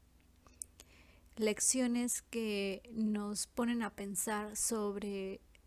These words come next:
la conciencia propia, sobre el narcisismo, sobre la importancia de lo que es un estricto control sanitario, sobre el cuidado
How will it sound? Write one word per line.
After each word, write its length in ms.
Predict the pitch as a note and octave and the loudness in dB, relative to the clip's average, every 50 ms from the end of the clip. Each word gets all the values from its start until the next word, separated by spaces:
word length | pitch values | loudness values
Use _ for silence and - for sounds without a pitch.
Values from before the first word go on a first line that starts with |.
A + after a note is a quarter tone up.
| - - - | -20 -14 -6
la 260 | - A3 A3+ G#3+ G3+ | -2 0 2 2 0
conciencia 760 | - - G#3+ G#3+ G3+ - - - A3 G#3+ G#3 G#3+ - A3+ A3 G#3 | 0 -2 -4 -4 -2 -2 -2 -2 0 0 0 0 0 0 -2 -4
propia, 640 | A3 - A#3 A#3 G#3+ - - G#3+ G3+ G#3 G#3 - - | -2 0 0 0 0 0 -2 -4 -4 -4 -6 -10 -10
sobre 640 | - - A#3 G#3+ G#3 G3 G3 G3+ G3 F#3+ G3 G3+ - | -8 -6 -4 -4 -4 -6 -6 -6 -6 -6 -6 -6 -6
el 220 | G3+ G#3+ G#3 G#3 | -4 -2 -2 -2
narcisismo, 1040 | G3 G3 G3+ F3 - - G#3+ G3+ E3+ - - B3 A#3+ G#3+ A3+ A3 G#3+ G#3 G#3 G#3+ - - - - - - - - - | -2 -4 -4 -2 -2 -2 -2 -2 -2 -2 0 0 0 -2 -2 -2 -2 -2 -2 -4 -8 -10 -14 -16 -16 -16 -18 -18 -14
sobre 500 | - - - - A3 G#3+ G3+ G3+ G3 G3 G3 | -6 -4 -2 0 2 2 2 2 0 0 0
la 100 | G3+ G#3 | 0 -2
importancia 1300 | G#3 G3 - - G3+ G#3 - - - A#3 B3 B3 A#3+ A#3+ - - - A3 A3 G#3 G#3 G#3 G#3+ G3+ - - - - C#4+ - - - - - | -2 -4 -4 -4 -4 -4 -4 -6 -4 0 0 2 2 2 2 2 2 0 -2 -2 -2 -4 -4 -8 -10 -16 -20 -20 -20 -20 -20 -20 -8 -6
de 280 | A3 G3 G3 A3 G#3 G3+ | -6 -4 -2 -2 -2 -2
lo 180 | G3+ G3+ G3+ G3+ | -2 -2 -4 -4
que 460 | F#3+ - A3 G#3+ A3+ B3 C4+ B3+ A#3 | -4 -4 0 2 4 4 6 4 4
es 300 | A#3+ A#3+ - - - - - | 4 2 0 0 -2 -4 -6
un 580 | - A#3 A3 A3 G#3+ G#3+ G#3+ G#3+ G#3+ A3 A3 A#3 - - - - | -2 0 0 2 2 0 0 0 0 -2 -2 -4 -8 -12 -10 -6
estricto 760 | - F#3 - - - - - A#3 A#3+ A3+ - - - A3+ A3 - | -2 0 2 2 0 2 0 0 0 0 -2 -6 -6 -6 -4 -4
control 640 | - G#3 G3+ G3+ F#3+ - - G#3 G#3+ G3+ G3 G#3 G#3 - - - - - - - | -6 -6 -6 -6 -4 -2 0 0 0 0 0 -4 -6 -10 -16 -20 -20 -20 -16 -8
sanitario, 1040 | - - - A#3+ A3+ G#3+ G#3 G3 - - - A3 G#3+ G#3 G#3 G3+ G3 F#3+ G3+ G#3+ - - - - - - - - - - - - - | -4 -2 -2 0 0 -2 -2 -4 -2 0 2 2 4 4 2 2 2 0 -2 -4 -8 -14 -20 -20 -20 -20 -20 -20 -20 -20 -20 -20 -14
sobre 300 | - - - A3+ G#3 G#3 | -10 -6 -2 -2 0 -2
el 100 | G3 G3 - | -2 -4 -6
cuidado 880 | - - A3 G#3+ G#3+ G3 G#3+ G#3+ A#3 A#3 A#3+ B3 A3 G#3+ G#3+ A3 A3+ | -4 -2 0 0 0 2 4 6 6 8 6 6 4 2 2 0 -2